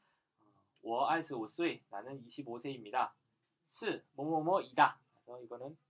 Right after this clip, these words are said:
표시해주세요. 是某某某이다. 그래서 나는 天才大学, 천재 대학의 四年级, 사 학년 学生, 학생이다. 我的专业,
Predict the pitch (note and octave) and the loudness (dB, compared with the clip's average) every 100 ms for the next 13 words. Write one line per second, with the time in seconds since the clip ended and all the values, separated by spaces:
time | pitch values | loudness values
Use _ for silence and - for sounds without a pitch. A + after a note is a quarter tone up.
0 | _ D#3 D#3+ A#2 A2 _ - - D3+ - | _ -10 -10 -10 -18 _ -14 -10 -10 -10
1 | A#2+ C3+ B2+ G#2 G#2 A2 - _ _ _ | -8 -8 -8 -4 0 0 -2 _ _ _
2 | - - _ _ - B2+ A2+ A2+ D#3+ G#3+ | -20 -20 _ _ -18 -10 -6 -2 -2 -4
3 | - _ _ - G#3 G#3 D3 B2 C3 G#2+ | -10 _ _ -8 -6 -2 -2 4 4 4
4 | G#2+ G#2 G#2 G2 - G3+ F#3+ F3+ G3 C#3 | -2 -4 -4 -8 -8 -8 -6 -4 -4 -2
5 | G2 - C#3 - _ _ _ _ - A3+ | -4 -2 -6 -6 _ _ _ _ -6 -4
6 | C#3 C#3 D3+ G#2 - _ _ _ A2+ A#2 | -2 -4 -6 -12 -18 _ _ _ 0 0
7 | B2 B2+ F3 G#3+ _ _ - A2+ B2 C#3+ | 0 -2 -4 -4 _ _ -6 -4 -4 -6
8 | - - E3+ - G#3 B2 A2+ - _ _ | -10 -12 -12 -10 -10 -4 -4 -4 _ _
9 | _ _ _ _ _ _ - _ _ _ | _ _ _ _ _ _ -20 _ _ _
10 | _ _ _ _ _ B2 C3 E3+ G#3 G#3 | _ _ _ _ _ 0 2 2 4 2
11 | G#3+ G#3 A2 | 2 -2 -2